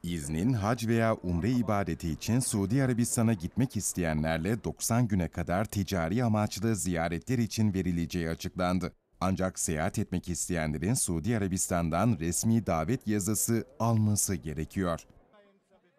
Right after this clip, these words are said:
Bu kararla Tel Aviv yönetimi Suudi Arabistan'da ticaret yapılmasının önünü açmış oldu.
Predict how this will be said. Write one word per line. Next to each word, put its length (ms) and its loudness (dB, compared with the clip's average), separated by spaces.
Bu 120 -6
kararla 460 -2
Tel 240 -6
Aviv 280 0
yönetimi 480 -2
Suudi 420 -2
Arabistan'da 600 0
ticaret 560 -4
yapılmasının 760 2
önünü 360 4
açmış 440 -4
oldu. 340 -4